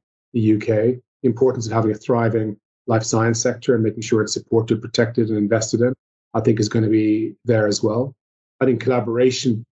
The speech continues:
between companies, uh, is gonna be key. I always think we look across the patch and say,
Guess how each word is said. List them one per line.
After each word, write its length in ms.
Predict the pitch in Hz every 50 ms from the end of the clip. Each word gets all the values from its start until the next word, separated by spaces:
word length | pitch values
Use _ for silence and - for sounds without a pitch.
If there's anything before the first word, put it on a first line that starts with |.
| _ _ -
between 460 | 123 117 - - 139 127 123 127 120
companies, 680 | - 131 131 123 - 143 135 143 160 185 - - - _ _ _ _ _ _ _ _ _ _ _ -
uh, 500 | 135 127 120 117 117 113 113 110 113 113 -
is 180 | 139 120 110
gonna 200 | - - 120 117
be 140 | 104 117 113
key. 420 | 110 - - 127 120 120 135 147 139 - _ _ -
I 60 | 131
always 300 | 127 135 139 127 127 -
think 220 | - 143 131 113 -
we 80 | 127
look 160 | 127 127 127
across 360 | 135 127 - 131 120 120 117 -
the 80 | -
patch 340 | - - 120 117 110 - -
and 100 | 123 113
say, 440 | - - 127 120 117 117 113 107